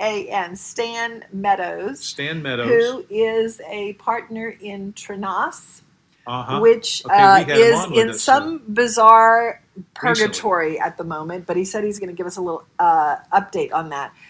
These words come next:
Speaker 1: But he is in his newly purchased motorhome, traveling
Speaker 2: Oh.
Speaker 1: the country, and he is in Colorado when last we spoke. I believe he is still there, and he'll be calling in at three o'clock to talk about his campfire cooking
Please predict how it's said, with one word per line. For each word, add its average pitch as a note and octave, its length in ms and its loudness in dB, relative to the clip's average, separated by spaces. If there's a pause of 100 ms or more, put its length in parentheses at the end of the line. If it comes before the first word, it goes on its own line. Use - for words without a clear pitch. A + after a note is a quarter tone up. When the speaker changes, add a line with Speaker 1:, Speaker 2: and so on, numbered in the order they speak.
(200)
Speaker 1:
But G#3+ 120 -2
he C#4+ 240 -8
is C4 180 -4
in A3+ 320 -6
his G#3 200 -8
newly C4 340 -10
purchased A3+ 500 -10
motorhome, F3+ 960 -6 (360)
traveling A3 400 2
Speaker 2:
Oh. G#3 40 -4
Speaker 1:
the G#3 60 -4
country, G#3+ 680 -10 (420)
and F#3+ 200 -6
he G3+ 320 -8
is G3 260 -6
in F#3 200 -12
Colorado G#3 720 -2
when D#3 280 -8
last D#3 360 -4
we D3 140 -14
spoke. E3 340 -8
I D#3 60 -2
believe F#3 300 -6
he F#3 100 -10
is A3+ 100 -10
still C#4+ 320 -6
there, F3 220 -10
and F#3 100 -14
he'll G3 80 -10
be F3 120 -14
calling F3+ 320 -12
in D3+ 80 -18
at C#3+ 100 -20
three C4+ 160 -12
o'clock F#3+ 420 -4
to F3 60 -20
talk F#3+ 260 -10
about F3 240 -8
his F3+ 200 -14
campfire B3 680 -4
cooking G3 560 -12